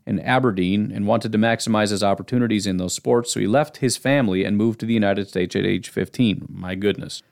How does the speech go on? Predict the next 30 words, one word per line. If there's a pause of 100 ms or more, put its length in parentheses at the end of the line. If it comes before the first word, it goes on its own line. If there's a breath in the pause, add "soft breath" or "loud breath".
(180)
Ojabo
enrolled
at
Blair
Academy,
a
private
boarding
school
in
New
Jersey, (240 soft breath)
and
lettered
his
sophomore
year
in
basketball
and
soccer. (520 soft breath)
He
saw
his
Blair
basketball
teammates,
Adafe
Jason
Owe,